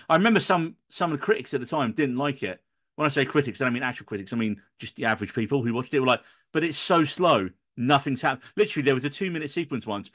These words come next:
of a snail on a bit of, on a bit of grass or something, and everyone's like, "What the fuck is going on here?" But I don't know. I, I, I do remember getting frustrated watching it, but then sticking with it 'cause it was so good.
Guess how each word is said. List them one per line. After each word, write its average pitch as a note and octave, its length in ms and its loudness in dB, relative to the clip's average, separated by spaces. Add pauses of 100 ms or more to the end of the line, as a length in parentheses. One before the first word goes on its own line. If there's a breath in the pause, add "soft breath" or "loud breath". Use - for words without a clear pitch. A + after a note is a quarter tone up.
(140)
of A#2+ 100 -4
a C#3 60 4
snail C3 680 2
on A#2 140 0
a A2+ 40 0
bit A#2 180 0
of, G#2+ 160 -6 (160)
on A#2 100 -8
a A#2+ 100 -4
bit C3 220 -2
of - 80 -4
grass B2 320 2
or A#2+ 60 -8
something, G2+ 260 -6
and - 420 -2
everyone's C#3+ 220 4
like, A#2 140 2 (140)
"What C#3+ 120 -6
the - 80 -18
fuck - 220 -12
is B2 80 -6
going C#3+ 240 4
on C3 160 4
here?" G2+ 160 2 (340 loud breath)
But D#3 240 4 (1120)
I C#3 160 -4
don't D3+ 140 0
know. D#3 160 4
I, E3+ 260 6
I, F3 100 6
I F3 40 6
do G3 140 2
remember G#3 240 4
getting D3 200 2
frustrated D#3 460 0
watching C#3+ 280 -4
it, G2 160 -8 (160)
but C3 120 2
then C3+ 240 4 (220)
sticking - 380 0
with C#3+ 140 4
it G#2 140 -2
'cause A2 100 -8
it A#2+ 80 -6
was A2+ 100 -10
so C3 240 0
good. B2 240 0